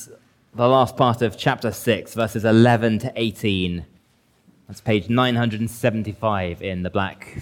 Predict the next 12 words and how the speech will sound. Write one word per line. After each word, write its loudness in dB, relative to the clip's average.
Visitors' -8
Bibles, -6
if -16
you've -16
got -8
one -6
of -4
those. -4
Galatians 4
chapter -2
six, -4
from -2